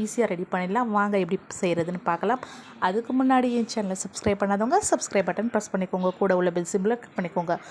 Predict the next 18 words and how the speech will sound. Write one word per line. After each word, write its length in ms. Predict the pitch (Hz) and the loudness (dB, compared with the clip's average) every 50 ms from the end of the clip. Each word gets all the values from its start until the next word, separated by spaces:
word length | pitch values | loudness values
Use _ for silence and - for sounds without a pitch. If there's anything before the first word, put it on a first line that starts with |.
| - - - - - - 190 | -18 -18 -20 -4 0 0 2
அப்பதான் 360 | - - 247 240 294 285 262 | 4 4 6 6 6 6 6
நான் 140 | 254 262 262 - | 4 4 4 4
போடுற 180 | 277 285 254 214 233 | 4 4 2 2 2
வீடியோஸ் 220 | 240 285 294 - 262 | 2 2 2 2 2
உங்களுக்கு 280 | 226 214 196 - 190 175 | 2 2 2 0 -2 -4
நோட்டிஃபிகேஷன்ல 500 | 175 170 180 185 - 185 190 175 180 180 | -6 -6 -8 -6 -4 -4 -2 0 0 2
வரும். 160 | 180 202 220 - - - 196 | 2 0 -2 -4 -4 -2 0
மேலும் 240 | 202 208 214 240 233 - - 185 190 | 0 2 2 0 -2 -2 0 2 2
அடுத்த 220 | 202 220 220 - 262 247 | 2 2 0 0 0 2
வீடியோஸ் 220 | 220 233 233 - 220 | 2 0 2 2 0
வந்து 140 | 220 254 247 - | 0 0 0 -2
கொஞ்சம், 200 | 226 185 196 190 | -2 0 0 0
கொஞ்சம் 180 | 190 208 196 202 | 0 0 0 0
டிஃப்ரெண்ட், 260 | 208 - 220 196 202 | 0 0 -2 -2 0
டிஃப்ரெண்ட்டாக 340 | 196 214 196 196 208 208 196 | 0 -2 -2 0 -2 0 0
போட 100 | 202 190 180 - | 0 0 0 -2
போறேன். 160 | 196 254 339 - - - - - - - - - | -2 -2 -4 -6 -12 -18 -20 -20 -20 -14 -4 0
So, 140 | - 220 | 0 2